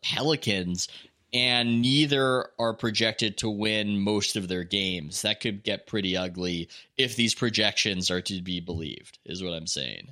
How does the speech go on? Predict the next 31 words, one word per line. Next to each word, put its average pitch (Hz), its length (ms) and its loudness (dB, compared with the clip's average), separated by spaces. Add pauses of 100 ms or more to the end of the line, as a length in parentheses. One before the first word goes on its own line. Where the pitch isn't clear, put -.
I 92 60 -10
mean, 98 100 -6
that's, 98 260 -6
that's, - 340 -4 (360)
that's 113 220 0
interesting, 92 760 -2 (220)
I 92 120 -4
would 85 180 -6
say. 58 220 -4
It's 92 180 -4
interesting 123 680 0
if 90 160 -2 (380)
two 180 280 6
out 160 140 4
of 151 100 0
your 135 140 2
three 123 800 2 (360)
or 113 120 -2
four 113 840 2 (840)
top - 400 0
teams 98 640 0 (160)
for 107 180 -2
this 101 240 0
very 127 600 2 (320)
lopsided 110 760 2
T 107 180 0
V 101 180 2
schedule 92 500 0
are 92 80 2
not 92 280 0
winning, 95 540 0